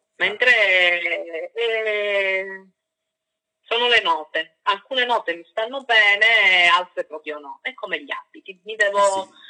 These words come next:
Speaker 2: sì.
Speaker 1: deva-, devo accettare il fatto che alcune cose stanno bene, comunque prendo un abito e diventano una seconda pelle, altre invece no, eh, sembri un pagliaccio quando indossi certe cose. La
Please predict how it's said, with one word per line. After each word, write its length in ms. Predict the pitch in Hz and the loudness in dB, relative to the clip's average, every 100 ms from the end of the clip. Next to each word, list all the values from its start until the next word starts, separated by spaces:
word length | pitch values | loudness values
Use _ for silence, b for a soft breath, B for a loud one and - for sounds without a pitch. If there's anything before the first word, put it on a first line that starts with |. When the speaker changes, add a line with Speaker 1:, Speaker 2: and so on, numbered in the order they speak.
| B B _ | B B _
Speaker 2:
sì. 80 | - | -6
Speaker 1:
deva-, 320 | 220 247 247 | 0 2 2
devo 200 | - 277 277 | 0 0 0
accettare 720 | 277 339 339 277 254 330 294 | -2 -2 0 4 4 4 0
il 120 | 208 | -4
fatto 400 | - 202 233 - - | 0 0 0 -8 -2
che 580 | 185 180 170 170 160 - | 0 2 0 -4 -2 0
alcune 400 | 170 - 220 233 | -2 -2 -2 -2
cose 380 | 180 165 165 - | -2 -4 -6 -6
stanno 360 | 208 233 285 269 | -6 -4 -4 0
bene, 380 | 202 214 277 | 2 2 2
comunque 480 | 214 151 185 185 - | -4 -8 -10 -12 -14
prendo 180 | 165 180 | -10 -6
un 60 | 269 | -2
abito 1000 | 180 185 - 302 294 320 262 175 170 160 | 0 0 -2 -10 -4 0 2 2 2 2
e 200 | 160 151 | 0 -2
diventano 440 | 156 165 165 160 151 | -4 -4 -4 -6 -8
una 140 | 156 - | -10 -10
seconda 400 | 165 175 214 294 | -8 -6 -2 0
pelle, 460 | 185 220 285 226 | 4 4 4 4
altre 360 | 175 185 190 165 | 4 4 0 -10
invece 340 | 160 170 - 139 | -6 -6 -6 -6
no, 260 | 170 170 160 | -2 -2 -2
eh, 240 | 156 147 151 | -8 -8 -8
sembri 220 | 160 160 | -6 -6
un 100 | 156 | -4
pagliaccio 920 | 156 160 202 151 - - 165 160 165 | -4 0 2 2 -2 -4 -4 -4 -8
quando 340 | 165 156 156 156 | -12 -12 -10 -8
indossi 500 | 160 160 160 - 156 | -10 -12 -14 -12 -6
certe 340 | 156 - 165 | -6 -6 -8
cose. 380 | 147 139 - 214 | -2 0 0 2
La 180 | 220 | 0